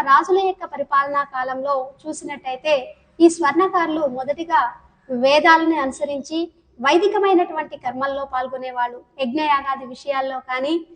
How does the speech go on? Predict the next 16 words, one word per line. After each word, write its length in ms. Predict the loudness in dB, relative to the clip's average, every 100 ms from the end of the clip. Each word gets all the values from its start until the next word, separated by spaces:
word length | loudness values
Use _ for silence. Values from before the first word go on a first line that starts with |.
| _ 0
తర్వాత 360 | 4 4 4
ఉపాధ్యాయులుగా 840 | 2 0 2 2 4 0 0 -4 -4
పనిచేస్తూ 720 | -4 -8 -4 -4 -2 -2 -2 -4 _ _ 4
ఆ 80 | 8
యొక్క 280 | 8 6 -2
సందర్భాలలో 720 | -2 2 2 2 -2 -2 0
ఆ 180 | 2 2
గ్రామంలో 560 | 0 -4 2 4 4
ఉన్నటువంటి 560 | 0 -6 -10 -8 -8 -6
వారికి 540 | -4 -4 -6 -6 -2
ఏ 40 | -2
శుభకార్య 580 | -4 -6 -4 -2 -2 -4
సందర్భాల్లోనైనా 1040 | -8 -10 -6 -4 -4 -6 -8 -2 0 -2 -4 -20 -20
స్వర్ణాభరణాలను 880 | -8 -2 2 2 2 -4 -6 -6
తయారు 420 | -8 -4 -4 -6 -12
చేసేవారు. 480 | -12 -12 -10 -10